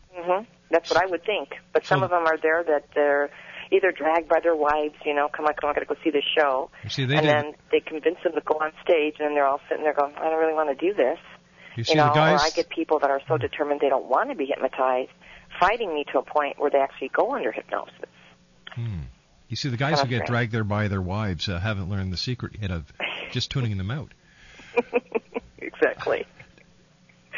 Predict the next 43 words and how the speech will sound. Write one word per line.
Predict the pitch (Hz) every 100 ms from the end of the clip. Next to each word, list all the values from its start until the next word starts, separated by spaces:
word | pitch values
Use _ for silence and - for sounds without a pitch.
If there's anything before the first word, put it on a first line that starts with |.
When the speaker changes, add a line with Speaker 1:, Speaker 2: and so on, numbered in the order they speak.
| - - - -
Speaker 2:
Now, | 165 165
Speaker 1:
But, | 175 170
Speaker 2:
when, | 180 180
Speaker 1:
yeah. |
Speaker 2:
when, | 147 185 180
when | 175 185
you're, | 226 262
when | 170 190
you're | 277
hypnotizing | 226 139 127 120 92 87
someone | - 67 60 - _ _ _ -
and | 107
they're | 110
Speaker 1:
Mm-hmm. | 127
Speaker 2:
on | 120 104
stage, | - 110 87 82 85 85
and, | 95 90 82 85 80 90
um, | 82 76 71 - _ _ _ _ _ _ - _ _ _ _ - _ _
what | 113 151
do | 139
you |
do? | 98
Make | 80 101
them | 101
cluck | - 120 123
like | 104
a | -
chicken? | - 120 165 - _
Stand | - - 117 113
on | 104
one | 107
Speaker 1:
No. | 113
Speaker 2:
leg, | 131 123 120
and, | 117 120 120 104 98 92
uh, | - 165
wh-, | 156
what | 185
do |
you | 277
do? | 349 - - _ _ _ - - - - - -
Speaker 1:
Oh, | 294
there's |
a | 285